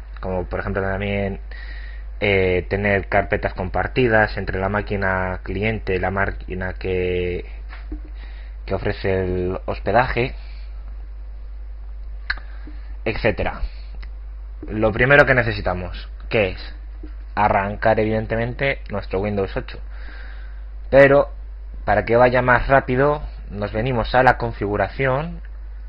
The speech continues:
almacenamiento, y vamos a quitar la imagen. Que venimos aquí, eliminar disco de la unidad virtual. Ya está, vacío.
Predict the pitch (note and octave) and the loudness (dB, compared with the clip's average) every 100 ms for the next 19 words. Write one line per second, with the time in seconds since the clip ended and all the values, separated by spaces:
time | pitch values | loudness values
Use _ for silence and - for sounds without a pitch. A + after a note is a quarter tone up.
0 | - G2+ G2 F#2+ - F#2 F#2+ C3 C3+ B2 | -2 0 0 -2 -2 -4 0 0 0 -2
1 | C#3+ D#3 - - - A#2 A#2 A#2+ A2+ A#2 | -2 -2 -8 -12 -6 0 2 2 2 0
2 | A#2 A2+ B2+ C#3+ D3 - - - - - | 0 4 6 6 0 -10 -12 -12 -10 -12
3 | - G2+ F#2+ F#2+ - - - - - - | -4 0 2 2 -2 -2 -10 -12 -12 -12
4 | - - - - - - - F2+ F2+ F#2 | -12 -10 -12 -12 -12 -10 -8 -6 -4 -4
5 | F#2 F2 B2+ - G2 F#2 F#2+ A#2 A2 C#3 | -4 -4 -4 -4 -4 -2 2 2 4 0
6 | - D3 A2+ G2+ G2 G2+ G2 F2+ E2 C#2+ | 0 2 2 2 2 0 0 -4 -4 -8
7 | - - - - - - - G#2 G2 - | -10 -10 -12 -12 -12 -12 -4 -2 -2 -6
8 | - - E2+ E2+ - C3 G3+ | -10 -10 -8 -8 0 2 2